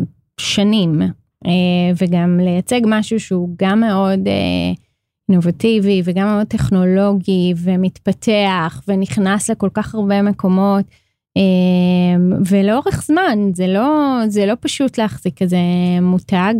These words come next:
ורמת נחשקות כזו גבוהה. אה, אני לא רואה בזה דיסוננס למה שאתה מתאר, אני חושבת שככל שאתה גדל, רמת האחריות שלך גדלה,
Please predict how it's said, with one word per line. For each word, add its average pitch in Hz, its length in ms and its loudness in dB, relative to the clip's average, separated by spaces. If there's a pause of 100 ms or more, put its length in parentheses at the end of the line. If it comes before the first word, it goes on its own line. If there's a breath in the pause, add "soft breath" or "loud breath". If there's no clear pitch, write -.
ורמת 180 640 0
נחשקות - 500 -4
כזו 180 320 -2
גבוהה. 170 460 0 (640 soft breath)
אה, 185 540 2 (240)
אני 196 220 4
לא 226 100 2
רואה 294 360 -2
בזה 247 220 0
דיסוננס 202 600 0
למה 185 240 0
שאתה 202 300 -2
מתאר, 180 480 0
אני 185 120 2
חושבת 262 380 -2
שככל 247 380 -2
שאתה 254 340 -2
גדל, 196 500 0 (520)
רמת 285 260 0
האחריות 240 560 0
שלך 254 260 -4
גדלה, 175 400 0